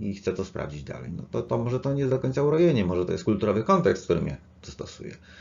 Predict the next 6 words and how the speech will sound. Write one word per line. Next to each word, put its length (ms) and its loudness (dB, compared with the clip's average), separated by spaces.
Oczywiście 400 0
to 140 0
dotyczy 440 -2
również 460 -4
i 300 -8
kulturowego 760 -4